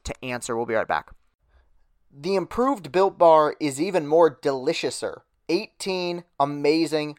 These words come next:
flavors, six new flavors, twelve other original flavors. Bars are covered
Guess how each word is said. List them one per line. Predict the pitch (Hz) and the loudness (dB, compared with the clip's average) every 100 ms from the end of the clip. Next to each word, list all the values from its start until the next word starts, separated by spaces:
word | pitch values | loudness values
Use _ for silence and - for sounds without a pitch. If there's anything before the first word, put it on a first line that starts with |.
| _ | _
flavors, | - - 143 135 123 123 - | -20 -2 0 0 0 -4 -10
six | - - - 208 - | -16 -4 -2 -2 -4
new | 170 170 | -4 -4
flavors, | - 147 135 131 - _ _ | -2 -2 0 -4 -8 _ _
twelve | - 202 196 180 - | 4 8 8 6 6
other | 160 147 135 - _ _ | 6 6 0 -4 _ _
original | 151 147 156 170 151 135 | 4 6 2 0 0 -2
flavors. | - 127 123 117 117 _ _ _ | -2 0 0 0 -6 _ _ _
Bars | 165 170 196 185 | 6 8 6 2
are | - 143 | 0 0
covered | - 156 147 143 | 4 2 2 -2